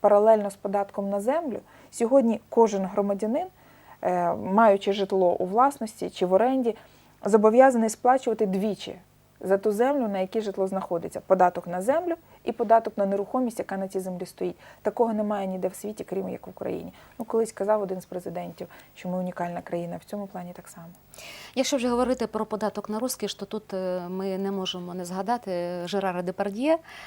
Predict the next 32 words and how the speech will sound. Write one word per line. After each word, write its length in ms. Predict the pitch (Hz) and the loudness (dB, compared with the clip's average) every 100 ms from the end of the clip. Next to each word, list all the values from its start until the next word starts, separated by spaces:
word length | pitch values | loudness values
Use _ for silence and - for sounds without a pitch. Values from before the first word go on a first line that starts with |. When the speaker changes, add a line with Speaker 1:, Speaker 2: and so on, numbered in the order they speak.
| - - - | -18 -18 -12
Speaker 2:
І 240 | - 208 | -6 -4
нагадаю 280 | 202 202 202 | -4 0 -2
теле-, 200 | 202 196 | -2 -6
телеглядачам, 640 | - 196 180 185 - 285 294 | -6 -6 -4 -4 -2 -2 -2
що 140 | - | -6
всесвітньо 400 | 185 190 214 196 | -10 -10 -10 -6
відомий 440 | 196 220 285 220 180 | -6 -4 -4 -2 -2
актор 500 | 175 - 240 277 190 | -4 -6 -2 0 0
вирішив 340 | 208 202 202 | -2 -4 -8
покинути 340 | - 190 185 | -10 -10 -8
Францію 460 | 190 233 277 262 190 | -6 -4 -2 -4 -8
відтоді, 260 | 180 202 180 | -8 -8 -6
як 100 | 175 | -6
французька 460 | 185 175 180 - | -6 -6 -10 -8
влада 280 | 185 254 226 | -4 -2 -2
за 120 | 185 | -6
ініціативи 460 | 175 170 190 196 180 | -6 -8 -10 -10 -12
президента 560 | 170 170 180 233 233 | -10 -10 -8 -8 -8
Франсуа 480 | 180 180 175 185 170 | -10 -10 -10 -8 -6
Оланда 420 | 170 220 254 247 240 - - - | -4 -4 -2 -4 -6 -10 -20 -8
з 20 | |
дві 80 | 196 | -6
тисячі 340 | 202 196 - | -6 -8 -8
тринадцятого 480 | 180 180 156 - 226 | -8 -6 -8 -6 -2
року 200 | 339 285 | 0 -2
запровадила 460 | 202 175 247 226 190 | -6 -6 -6 -4 -8
в 40 | |
країні 400 | - 175 226 226 - - | -6 -4 -4 -6 -10 -14
податок 400 | 180 185 269 214 | -4 -2 -2 -4
для 140 | 175 233 | -4 -6
заможніх 420 | 180 180 190 175 | -6 -6 -6 -8
громадян 420 | 170 160 143 | -8 -8 -10